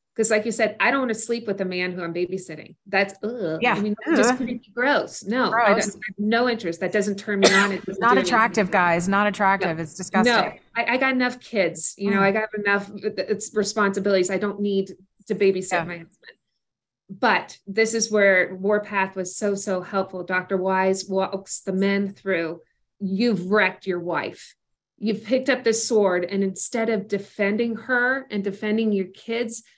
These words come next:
Speaker 1: you wielded it on them, and you stabbed them over and over again and defended your addiction and your secrets and your lies.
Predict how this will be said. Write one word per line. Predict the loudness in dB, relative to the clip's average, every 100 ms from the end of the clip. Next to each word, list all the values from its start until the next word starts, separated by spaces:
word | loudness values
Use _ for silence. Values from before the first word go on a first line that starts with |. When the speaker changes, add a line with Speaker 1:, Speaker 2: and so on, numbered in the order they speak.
| _
Speaker 1:
you | -4 0 0
wielded | 0 4 4 6 4
it | 4
on | 0 -2
them, | -6 -8 -10 _ _ -2
and | 0 2
you |
stabbed | 0 0 2 2 2
them | 0 -2 2
over | 4 4 2 -2
and | -2 -6 -2
over | 0 0
again | -4 -4 -8 -4
and | 0
defended | 0 0 0 2 0
your | -2
addiction | -6 -6 -8 -10 -12 -18 _ _ _ _ _ 0
and | 2
your | 2
secrets | 0 -4 -6 -10 -10 -16
and | -6 -2
your | 0
lies. | 0 0 -2 -10 -16